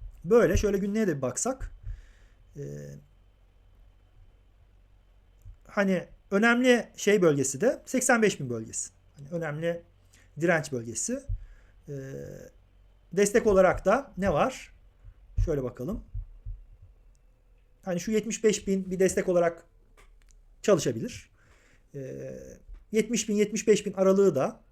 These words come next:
benim açımdan alım ama kademeli. Az az almaya başlama yeri olur. Benim açımdan düşünce bu. Ethereum'a bir bakalım.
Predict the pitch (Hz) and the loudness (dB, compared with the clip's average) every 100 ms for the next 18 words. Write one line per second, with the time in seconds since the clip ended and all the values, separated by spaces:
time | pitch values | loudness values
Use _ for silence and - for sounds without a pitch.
0 | _ - - - - 226 180 - 143 208 | _ -20 -20 -18 -2 0 0 -2 -2 -2
1 | 269 - 190 220 - - _ _ - - | -2 0 2 2 -2 -12 _ _ -20 -20
2 | - - _ 175 247 294 185 185 165 117 | -20 -20 _ -6 -4 -2 0 0 -2 -6
3 | - - - - - - - - - - | -10 -20 -20 -20 -20 -20 -20 -20 -20 -12
4 | 196 208 143 233 277 - 185 180 185 170 | -2 0 2 0 0 0 0 2 2 2
5 | 170 180 180 156 165 302 - - - - | 0 0 0 0 0 -2 -8 -20 -20 -16
6 | - 175 - - - - 190 151 143 139 | -2 -2 -2 -14 -16 -2 0 0 -6 -4
7 | 196 262 - - 185 135 165 202 113 - | -2 -4 -10 -16 -12 -8 -4 -2 -4 -8
8 | - - - - 220 285 220 156 139 131 | -20 -20 -14 -6 2 4 4 2 0 -2
9 | 202 | -4